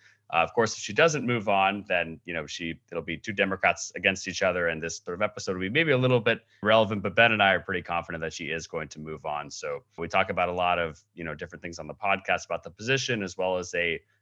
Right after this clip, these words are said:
famous Supreme Court ruling, which I had actually sort of forgotten about. I guess is totally, is not actually totally resolved, and, you know, about, what, seven years later. So, Ben, what'd you think of the episode?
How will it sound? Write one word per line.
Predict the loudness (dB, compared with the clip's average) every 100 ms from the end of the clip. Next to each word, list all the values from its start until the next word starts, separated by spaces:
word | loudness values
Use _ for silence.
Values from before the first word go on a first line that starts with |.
| _ -2
famous | 0 0 -4
Supreme | -2 -2 0
Court | 2 2
ruling, | 2 0 0
which | -4 -2
I | 2
had |
actually | 2 0 -4
sort | -8 -6 -6
of | -6
forgotten | 0 0 0
about. | -6 -2 -2 -4
I |
guess | -6 -6 -10
is | -8
totally, | -6 -6 -8
is | -12 -2
not | 0 0 2
actually | 2 0 -6
totally | -2 -2 -4
resolved, | -8 -4 -2 -2 -2 -6
and, | -8 -12 -16 _ _
you | -10
know, |
about, | -6 -8 -6
what, | -8 -8
seven | -6 -6 -6
years | -8 -10 -6
later. | -8 -8 -12
So, | -10 -10 -10 -18 _ _ _
Ben, | 8 8
what'd | 6 -2
you | -2
think | -4
of | -2
the | -2
episode? | -2 -4 -10